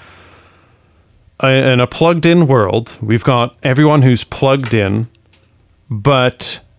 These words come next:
we've also got some people who are unplugged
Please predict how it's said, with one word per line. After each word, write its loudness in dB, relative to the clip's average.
we've 0
also 2
got 0
some 2
people 0
who 0
are 2
unplugged -2